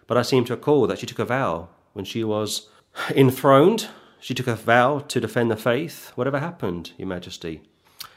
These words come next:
But we are looking at the birth of a nation. We are looking at the creation of a nation. We are looking at a people like seventy-five in the eyes of their enemies. Nothing much to think about, nothing much to observe. And from seventy-five,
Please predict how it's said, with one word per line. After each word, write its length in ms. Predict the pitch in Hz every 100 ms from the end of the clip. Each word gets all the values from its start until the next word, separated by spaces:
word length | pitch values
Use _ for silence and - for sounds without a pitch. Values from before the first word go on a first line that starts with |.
| _ _
But 140 | 120
we 120 | 127 175
are 80 |
looking 360 | 151 147 151 143
at 440 | 143 139 - - - _ _ _ -
the 120 | -
birth 320 | 131 135 135 135
of 100 | 120
a 80 |
nation. 640 | 123 110 - 95 80 69 - - _
We 100 | 117
are 60 | 117
looking 280 | 117 110
at 120 | 110 -
the 80 |
creation 500 | - - 127 123 -
of 80 | 110
a 80 | 117
nation. 580 | 110 101 98 85 73 71 - - - - -
We 120 | 120
are 60 |
looking 280 | 120 117 113
at 460 | 110 113 101 - - -
a 60 |
people 560 | 101 131 120 117 120 156
like 240 | 131 110
seventy-five 1080 | - - 120 110 110 - 117 123 147 78 - _ _ _
in 140 | 110
the 120 | 107 113
eyes 220 | 113 110
of 80 | 110
their 80 |
enemies. 640 | 117 113 113 123 147 135 - - _ _ -
Nothing 200 | 110 110
much 200 | 107 -
to 80 | 104
think 160 | 110
about, 240 | 107 113 117
nothing 160 | 113
much 220 | 110 107
to 100 | -
observe. 640 | 110 107 113 110 131 147 -
And 180 | 110 110
from 220 | 120 110
seventy-five, 920 | 107 135 117 113 104 120 110 131 143